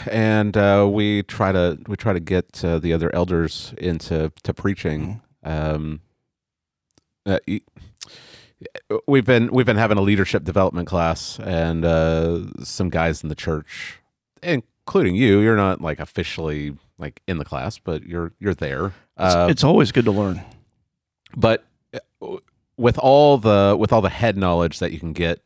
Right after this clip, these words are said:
Speaker 1: the, really the best way to get better at preaching is to actually preach.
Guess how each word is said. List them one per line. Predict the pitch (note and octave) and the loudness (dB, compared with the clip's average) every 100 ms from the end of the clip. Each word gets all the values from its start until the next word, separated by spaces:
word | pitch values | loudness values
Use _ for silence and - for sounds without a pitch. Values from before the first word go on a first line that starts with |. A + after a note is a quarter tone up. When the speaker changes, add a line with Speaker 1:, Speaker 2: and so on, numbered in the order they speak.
| _ | _
Speaker 1:
the, | G2 F2+ | -2 -2
really | G#2 A2 F2+ | 0 2 2
the | E2 D2 | 0 -4
best | F2 D#2+ - | -4 -4 -4
way | D#2+ D2+ | -4 -4
to | - D#2 D2 D2 _ | -8 -6 -6 -10 _
get | - - | -12 -10
better | D2+ C2 | -8 -10
at | - | -8
preaching | D#2+ - C#2 | -10 -10 -14
is | C#2 | -14
to | - | -16
actually | C2+ - B1+ | -16 -18 -18
preach. | - - - - | -18 -16 -18 -20